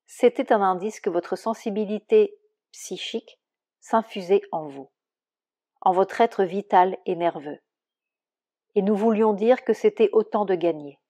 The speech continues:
Mais en vous retirant de ces choses, vous ne devez laisser aucun sens de supériorité s'introduire dans vos rapports avec les autres, ni leur imposer par vos manières ou votre esprit un sentiment de désapprobation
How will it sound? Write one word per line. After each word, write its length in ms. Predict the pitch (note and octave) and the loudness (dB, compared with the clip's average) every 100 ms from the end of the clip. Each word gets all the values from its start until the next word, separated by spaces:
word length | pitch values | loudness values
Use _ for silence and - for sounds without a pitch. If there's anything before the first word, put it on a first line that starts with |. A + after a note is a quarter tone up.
| _ _ _ _ _ _ _ _ _ _ _ _ _ - | _ _ _ _ _ _ _ _ _ _ _ _ _ -4
Mais 120 | G3 | 2
en 80 | G3+ | 4
vous 160 | G3+ | 4
retirant 480 | G#3 B3 - B3 C#4 | 6 4 4 2 4
de 80 | A#3+ | 2
ces 180 | - G3 | 2 -4
choses, 460 | - E3 E3+ - _ _ _ _ _ _ _ | -6 -6 -6 -10 _ _ _ _ _ _ _
vous 100 | F#3+ | -2
ne 100 | G#3 | 2
devez 300 | G#3+ A#3 G#3 | 4 4 4
laisser 460 | A#3 A3+ - A#3+ - | 4 2 0 -4 0
aucun 300 | C4+ C4+ B3 | 0 0 -4
sens 320 | A3 A#3+ A3 | -4 -4 -2
de 100 | F#3 | -2
supériorité 800 | F#3 - G#3 G#3 G3+ G3 G3 - A3+ | -4 -8 0 4 4 4 0 -2 -4
s'introduire 560 | G#3+ - F#3+ E3 G3+ | -4 -6 -4 0 0
dans 140 | F#3 E3 | 0 0
vos 140 | E3+ | 0
rapports 400 | F3 F3 G#3 F#3+ | 0 0 2 2
avec 240 | E3+ D#3+ | 0 -4
les 200 | D#3+ D3 | -6 -6
autres, 320 | D#3 G3 - - _ _ _ _ _ _ _ _ | -8 -10 -20 -20 _ _ _ _ _ _ _ _
ni 260 | G3 A3+ C#4 | -4 0 4
leur 220 | G#3 F#3 | 4 4
imposer 420 | F#3+ G3+ F#3 A#3 | 2 2 6 4
par 200 | B3 F3 | 4 0
vos 120 | E3 | 0
manières 460 | F3 F3+ F#3 G#3+ A#3+ A3+ | 0 0 0 -2 -2 -4
ou 60 | |
votre 300 | F3 F3+ - | -2 -2 -2
esprit 400 | F3+ - - G#3+ - _ _ _ _ _ - | -8 -8 -10 -10 -12 _ _ _ _ _ -8
un 100 | F#3 | -4
sentiment 540 | A#3+ A#3 A#3+ A3 A3+ | -2 -2 -2 0 0
de 100 | G3 | 2
désapprobation 920 | G3 F#3+ G3 - F#3 F3 - - E3+ | 4 4 2 0 0 0 -2 -12 -14